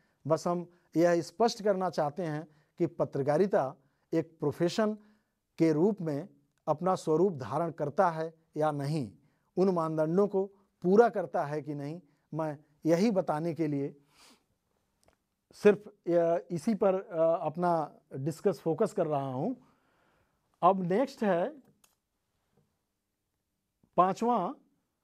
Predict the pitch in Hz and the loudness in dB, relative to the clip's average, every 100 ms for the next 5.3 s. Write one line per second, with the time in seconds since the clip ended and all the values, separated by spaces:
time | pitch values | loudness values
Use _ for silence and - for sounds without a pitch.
0 | _ - 175 170 180 180 208 277 - 190 | _ 0 0 2 2 2 4 2 -4 -4
1 | 170 175 180 240 240 233 233 - 170 160 | -2 -2 0 0 0 0 -4 -4 -4 -2
2 | 170 190 202 202 160 156 175 180 120 104 | -4 -4 -6 -6 -4 0 2 2 0 -8
3 | _ _ _ _ _ _ _ _ _ _ | _ _ _ _ _ _ _ _ _ _
4 | _ _ - _ - 185 226 233 214 214 | _ _ -20 _ 2 2 4 2 2 4
5 | 247 196 185 | 2 2 -4